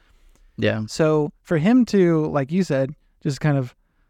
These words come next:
Speaker 2: really do a rough shot over the incarnation, um, and
Speaker 1: Yeah.
Speaker 2: just apply it to this category of extraterrestrial life, man, it's just, it, it tells me that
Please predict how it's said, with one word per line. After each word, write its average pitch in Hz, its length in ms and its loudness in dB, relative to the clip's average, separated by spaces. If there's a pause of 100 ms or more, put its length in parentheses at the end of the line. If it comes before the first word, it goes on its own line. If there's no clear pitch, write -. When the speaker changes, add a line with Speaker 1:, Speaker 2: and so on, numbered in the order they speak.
(680)
Speaker 2:
really 180 280 2
do 131 220 0
a 123 60 -2
rough 143 240 0
shot 117 300 -4
over 131 180 -2
the 127 160 -2
incarnation, 143 800 -2 (720)
um, 117 360 -6
and - 100 0
Speaker 1:
Yeah. 104 60 2
Speaker 2:
just 127 380 -4 (400)
apply 139 320 -6
it 135 160 -4
to 131 120 -6
this 120 160 -6
category 120 600 -4
of 117 200 -12 (360)
extraterrestrial - 720 -8
life, 123 280 -6
man, 147 460 0
it's 135 160 -6
just, 147 160 -4 (640)
it, 165 240 -4
it 160 120 -4
tells 180 320 0
me 156 220 2
that 131 260 -2